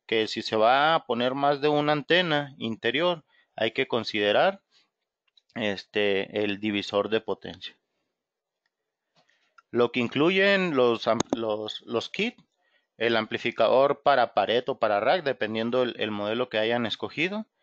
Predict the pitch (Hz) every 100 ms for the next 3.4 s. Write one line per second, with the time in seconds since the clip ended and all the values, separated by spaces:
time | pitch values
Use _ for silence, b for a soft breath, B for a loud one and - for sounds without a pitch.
0 | _ _ _ - 110 107 - 131 139 -
1 | 113 113 175 185 - 127 131 139 - 110
2 | 101 113 120 - 104 107 104 110 113 110
3 | 123 175 208